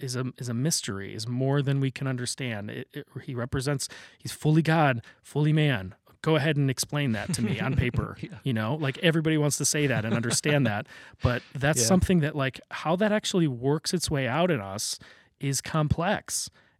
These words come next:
Speaker 1: And we don't, like, even understand our own thought processes on that and our own faith, let alone our spouse,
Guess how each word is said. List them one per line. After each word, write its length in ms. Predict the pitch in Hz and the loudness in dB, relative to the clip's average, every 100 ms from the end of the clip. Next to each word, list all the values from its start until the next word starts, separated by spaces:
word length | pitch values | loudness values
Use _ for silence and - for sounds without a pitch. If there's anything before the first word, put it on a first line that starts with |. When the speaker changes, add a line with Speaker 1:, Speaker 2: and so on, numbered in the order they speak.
| - | -4
Speaker 1:
And 240 | 135 139 | 0 2
we 140 | 135 147 | 2 -2
don't, 460 | 117 147 165 175 | 2 4 4 2
like, 240 | 143 131 - | -2 -2 -4
even 280 | 180 147 156 | -4 0 2
understand 540 | 151 147 - 151 147 | 4 2 0 0 0
our 200 | 135 131 - | 0 -2 -2
own 320 | 156 165 165 | 0 4 4
thought 320 | 151 - 147 - | 2 0 2 2
processes 500 | 143 - 123 120 120 | 2 0 -4 -6 -4
on 120 | 113 | -4
that 220 | 110 113 | -4 -6
and 120 | - 117 | -4 -4
our 160 | 117 - | -4 -2
own 240 | 147 156 | 2 2
faith, 460 | - 151 104 - - - - _ | 0 -4 -4 -10 -18 -20 -20 _
let 300 | 123 127 143 | -2 2 2
alone 500 | 165 165 160 165 165 160 | 4 4 6 6 4 2
our 160 | 156 | 0
spouse, 640 | - - 175 98 - - | 0 -2 -2 -2 -4 -10